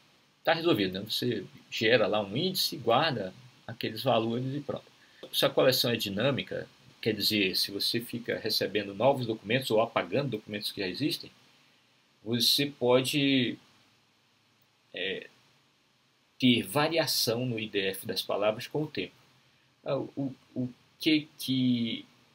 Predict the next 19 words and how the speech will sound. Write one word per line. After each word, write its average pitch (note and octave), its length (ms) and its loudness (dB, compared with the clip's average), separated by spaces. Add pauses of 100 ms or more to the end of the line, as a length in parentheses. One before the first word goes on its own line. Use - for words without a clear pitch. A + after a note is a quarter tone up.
(260)
eu C3+ 160 4
vejo C3 720 8
que - 100 -2
se - 140 2
faz? - 720 2
Ah, G#2 260 -2
você, A#2 760 0 (840)
em G#2 420 -10
geral, A#2+ 260 4
não E3 80 -4
tem D#3 120 -2
uma C3+ 80 4
grande D3 220 2
preocupação A2+ 480 -2
sobre G2 300 -4
eu F#2+ 80 -2
tenho C3 180 -4
que C3 80 -4
atualizar A2 800 2